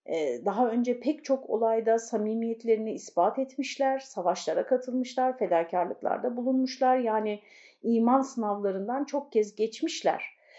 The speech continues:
Fakat bu savaşta, e, sadece ihmalkarlıklarından arkadaşlar, yani bugün hepimiz için, e,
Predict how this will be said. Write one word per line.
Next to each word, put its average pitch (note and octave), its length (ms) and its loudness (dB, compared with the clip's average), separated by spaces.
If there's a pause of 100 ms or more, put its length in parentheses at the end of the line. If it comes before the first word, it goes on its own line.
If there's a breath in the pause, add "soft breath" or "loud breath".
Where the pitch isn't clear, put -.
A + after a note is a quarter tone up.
(160 loud breath)
Fakat C#4 360 0
bu E4+ 80 -2
savaşta, C4+ 680 -2 (240)
e, - 60 4 (640)
sadece F4 520 0
ihmalkarlıklarından A#3+ 1120 0
arkadaşlar, - 580 -4
yani G#3+ 240 -2
bugün A#3+ 260 -2
hepimiz C4 380 -2
için, A3+ 360 -10 (640 soft breath)
e, F3+ 460 -4